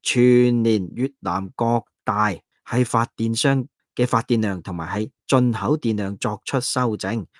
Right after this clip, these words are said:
估計就會比二零二三年係使用多係四十億度電。咁全部噼里啪啦加埋呢，就係三千一百億度電㗎。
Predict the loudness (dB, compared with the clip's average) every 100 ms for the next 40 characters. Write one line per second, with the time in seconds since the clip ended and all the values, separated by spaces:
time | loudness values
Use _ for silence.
0 | _ -6 2 4 4 0 -6 _ _ -4
1 | 0 2 0 -2 _ 0 0 0 -2 -2
2 | -2 -4 -2 -2 -2 -2 -6 -12 -14 _
3 | _ _ -2 0 0 -4 -4 -2 0 0
4 | 0 -2 -2 -6 0 0 2 -2 -2 -4
5 | -4 -6 -8 -8 -8 -10 -8 -6 -8 -10
6 | _ _ -2 0 2 2 2 4 2 2
7 | -2 -2 0 -2 -4 -4 -4 -4 -6 -4
8 | -4 -2 0 0 -2 -2 -2 -4 -4 -8
9 | -8 -8 -8 -8 -10 -10 -10 -14 -12